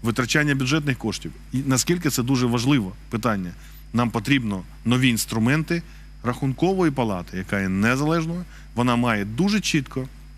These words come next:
дуже доступно перевіряти всі, е,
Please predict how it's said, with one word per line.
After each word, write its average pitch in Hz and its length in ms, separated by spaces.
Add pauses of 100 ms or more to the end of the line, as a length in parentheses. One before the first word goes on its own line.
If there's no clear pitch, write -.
(540)
дуже 127 260
доступно 113 600 (340)
перевіряти 123 640
всі, 113 360 (200)
е, 95 540